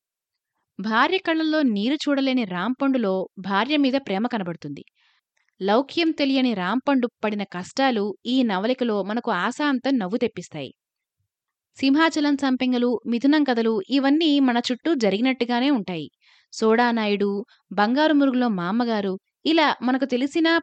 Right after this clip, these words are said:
పరిచయం ఉన్నవారిలా అనిపిస్తాయి ఆ పాత్రలు.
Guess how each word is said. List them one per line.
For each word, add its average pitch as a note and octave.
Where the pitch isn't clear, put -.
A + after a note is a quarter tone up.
పరిచయం B3
ఉన్నవారిలా A3
అనిపిస్తాయి G#3
ఆ C4+
పాత్రలు. E3